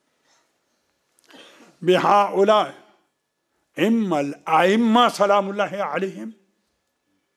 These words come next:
أو من يتلو تلو الأئمة سلام الله عليهم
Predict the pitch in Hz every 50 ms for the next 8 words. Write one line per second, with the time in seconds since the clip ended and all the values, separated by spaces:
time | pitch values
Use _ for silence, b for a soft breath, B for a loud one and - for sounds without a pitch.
0 | _ _ _ _ _ _ _ _ _ _ _ _ _ _ _ _ _ _ _ _
1 | _ _ _ _ _ _ _ _ _ _ _ _ _ _ _ _ _ _ _ _
2 | _ _ _ _ _ _ _ _ _ _ _ _ _ _ _ _ _ _ _ _
3 | _ _ _ _ - 180 202 247 277 285 269 233 - - _ _ _ _ _ _
4 | _ _ _ _ _ _ _ _ _ _ _ _ _ _ _ _ _ _ _ _
5 | _ _ _ _ - 156 160 185 214 247 254 233 196 156 131 139 156 175 240 -
6 | 453 349 - - 269 262 233 226 208 170 - _ _ _ - - 466 - - 392
7 | 311 277 254 240 233 226 247 269 262 262 285 359 415 415 349 311 262 240 - -
8 | 214 214 220 214 214 214 226 214 202 175 160 156 156 160 185 208 220 226 202 240
9 | 254 247 214 180 -